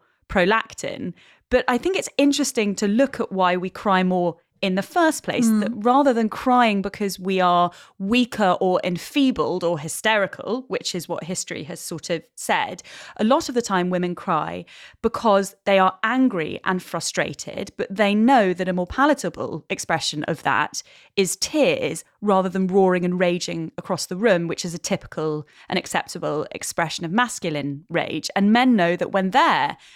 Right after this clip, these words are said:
Speaker 1: angry and frustrated, that crying is not something that they've stereotypically seen, that's been modelled, that they've been encouraged to do. So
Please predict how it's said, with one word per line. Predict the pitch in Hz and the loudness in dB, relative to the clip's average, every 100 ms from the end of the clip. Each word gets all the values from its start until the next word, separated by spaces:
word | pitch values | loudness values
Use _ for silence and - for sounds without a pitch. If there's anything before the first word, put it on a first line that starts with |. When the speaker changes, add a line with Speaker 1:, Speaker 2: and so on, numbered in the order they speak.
| _ | _
Speaker 1:
angry | - 175 160 | -4 -4 -4
and | 151 | -6
frustrated, | 170 - - - - - 175 - _ _ _ _ _ 190 | -6 -4 -4 -4 -8 -6 -6 -8 _ _ _ _ _ -4
that | 185 226 | -2 -2
crying | - 254 226 208 202 196 196 - | -2 2 4 4 4 2 -2 2
is | 214 | 4
not | 208 180 | 4 2
something | 202 - 185 185 | -2 -2 -2 0
that | 175 - _ - | 0 -2 _ 0
they've | 190 185 | 0 2
stereotypically | - - 175 175 175 190 - - - 175 170 165 _ _ _ | -4 0 0 0 -2 -2 -8 -10 -6 -4 -4 -6 _ _ _
seen, | - 381 311 156 147 - - | -8 -4 -2 -2 -4 -8 -6
that's | 208 | -6
been | - 208 202 | -2 0 2
modelled, | 214 277 151 101 - - - | 4 4 2 -6 -8 -14 -10
that | 165 | -4
they've | 190 | -4
been | 185 180 | -4 -6
encouraged | 180 - 185 180 - | -6 0 0 0 -6
to | 175 | -2
do. | 240 208 - - - - - - | 2 2 0 -8 -14 -20 -20 -10
So | - 247 233 226 | 2 4 4 0